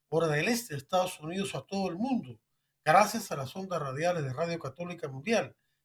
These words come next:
Y hoy, martes dieciséis de mayo de dos mil veintitrés, estamos con todos ustedes abordando este tema tan importante de, por un lado, la importancia de conocer los métodos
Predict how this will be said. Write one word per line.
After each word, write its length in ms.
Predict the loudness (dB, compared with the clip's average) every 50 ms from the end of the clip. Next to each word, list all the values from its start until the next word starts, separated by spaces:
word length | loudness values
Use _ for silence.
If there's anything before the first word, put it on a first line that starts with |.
| _ _
Y 100 | 0 2
hoy, 180 | 2 2 2 2
martes 580 | 2 4 4 4 4 2 -2 -4 -4 -4 -4
dieciséis 800 | -6 -10 -6 -6 -4 -4 -4 -6 -8 -6 -2 -2 -2 -2 -2 -4
de 80 | -6 -4
mayo 480 | 0 0 0 2 0 0 -2 -4 -4 -6 _ _ _ _ _ _ _
de 60 | _ -8
dos 120 | -6 -4
mil 140 | -4 -4 -4
veintitrés, 640 | -4 -4 -6 -6 -6 -12 -20 _ -2 0 0 0 -2
estamos 380 | -6 _ -8 -8 -6 -6 -8
con 160 | -10 -14 -18 -12
todos 340 | _ -4 -2 -2 -2 -2
ustedes 540 | -4 _ -4 -2 0 0 0 -2 -4 -6 -8 _ _ _ _ _ _ _ _ _ _ _ _ 0
abordando 680 | 2 2 4 4 2 4 4 4 4 4 2 0 -2
este 260 | -2 -2 -2 -6 -8
tema 520 | -6 -4 -4 -4 -2 -2 -2 -2 -2 -4 -6 _ _ _ _ _ _ _ _
tan 260 | 8 8 8 8 4
importante 1120 | 2 0 -2 -6 -8 -8 -8 -8 -2 2 2 2 2 0 -4 -6 -8 -6 -6 -6 -8 -12 _ _ _ _ _ _ _ _ _ _ _ _ -4
de, 160 | -2 -2 -2
por 260 | -2 -4 -2 0 0
un 220 | 0 0 2 6 8
lado, 560 | 8 8 8 6 2 0 0 -2 -4 -8 _ _ _ _ _ _ _
la 220 | -4 -2 0 0
importancia 1040 | 0 -2 -4 -8 -10 -12 -4 0 2 2 2 0 -4 -6 -4 0 0 0 0 0 -4 _ _ _ _ _ _ _ _ _ _
de 540 | -2 -2 -2 -2 -2 -4 -4 -6 -8 -12 _
conocer 680 | _ -8 -6 -6 -6 -6 -6 -2 0 0 0 0 -2 -6
los 180 | -10 -10 -10 -8
métodos 720 | -8 -8 -8 -8 -14 -20 -16 -12 -10 -10 -10 -10 -14 -18 -20